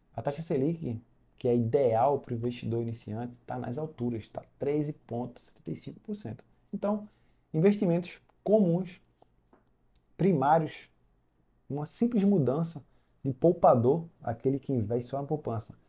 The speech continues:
para investimento, para o investimento como um C D B, um Tesouro Selic, você vai tá com rentabilidade o dobro da poupança. Muitas pessoas acreditam que você precisa ter uma conta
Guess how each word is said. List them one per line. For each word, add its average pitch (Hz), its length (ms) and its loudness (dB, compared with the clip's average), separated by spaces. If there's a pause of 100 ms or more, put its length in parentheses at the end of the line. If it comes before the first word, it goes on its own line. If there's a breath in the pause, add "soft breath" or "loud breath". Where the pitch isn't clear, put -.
(220)
para 214 400 8
investimento, 151 680 -6 (200)
para 165 160 -2
o 175 40 -2
investimento 139 460 -6 (440)
como 135 160 -4
um 131 60 -4
C 160 120 -4
D 147 140 2
B, 131 260 2
um 135 100 -4
Tesouro 127 280 -6
Selic, 139 420 -2 (320 soft breath)
você 131 220 0
vai 147 100 4
tá 143 180 4
com 139 120 -8
rentabilidade 143 580 2
o 196 140 4
dobro 147 340 6
da 123 80 2
poupança. - 480 -8
Muitas 247 320 6
pessoas 143 720 6 (120)
acreditam 120 1160 -2 (680)
que - 80 -6
você 165 280 0
precisa 123 840 -2 (240)
ter 127 560 0
uma 147 460 -2
conta 156 640 0